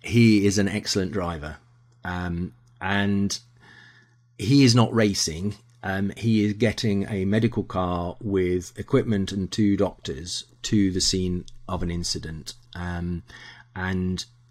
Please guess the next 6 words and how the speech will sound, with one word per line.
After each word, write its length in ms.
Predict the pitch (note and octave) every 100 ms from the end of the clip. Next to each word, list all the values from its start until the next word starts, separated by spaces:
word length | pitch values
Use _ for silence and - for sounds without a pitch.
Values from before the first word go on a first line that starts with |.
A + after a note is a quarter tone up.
| -
he 260 | F2 F#2+
does 300 | F2+ G2 F2+
that, 480 | G#2 F2 - - - -
um, 380 | F#2+ F2+ F2+ F2+
extremely 580 | G#2 - - A2+ F#2+ F2+
professionally. 720 | E2+ - F#2 - F#2 E2+ E2